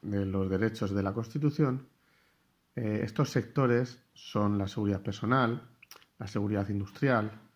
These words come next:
el a-, la seguridad dentro del ámbito urbano, la seguridad dentro del medio ambiente natural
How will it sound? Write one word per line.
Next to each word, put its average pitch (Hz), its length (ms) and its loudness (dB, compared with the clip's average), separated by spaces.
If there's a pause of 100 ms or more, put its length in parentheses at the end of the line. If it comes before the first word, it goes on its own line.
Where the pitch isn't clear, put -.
(380)
el 101 140 -4
a-, 98 80 0
la 104 300 -2
seguridad 104 440 0
dentro 104 300 2
del 104 80 4
ámbito 101 320 2
urbano, 104 480 0 (540)
la 107 100 -4
seguridad 104 400 2
dentro 117 380 2
del 98 100 0
medio 104 280 0
ambiente 107 420 -2
natural 101 540 -2